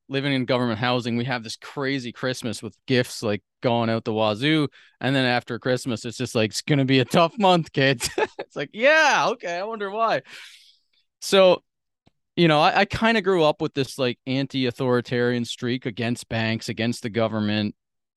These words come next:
seeing what had happened to my parents. My dad, um, lost his home when they raised the interest rates in Canada. The bank took the home.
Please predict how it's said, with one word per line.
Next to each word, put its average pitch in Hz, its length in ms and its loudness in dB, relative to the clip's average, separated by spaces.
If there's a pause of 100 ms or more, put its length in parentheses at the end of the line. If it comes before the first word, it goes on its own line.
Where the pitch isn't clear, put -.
(340)
seeing 143 600 0
what 117 260 0 (260)
had 117 240 -4
happened 110 460 -2
to 104 40 -6
my 104 140 -4
parents. 113 460 -4
My 113 160 -2
dad, 113 500 0 (500)
um, 101 520 -4 (480)
lost 120 320 0
his 117 160 -12
home 110 320 -2
when 113 80 0
they 110 80 0
raised 117 280 0
the 113 120 -2
interest 117 300 -4
rates 107 220 -2
in 101 80 -4
Canada. 110 560 0
The 95 120 -6
bank 107 320 -4
took - 180 -8
the 107 100 -8
home. 110 440 -4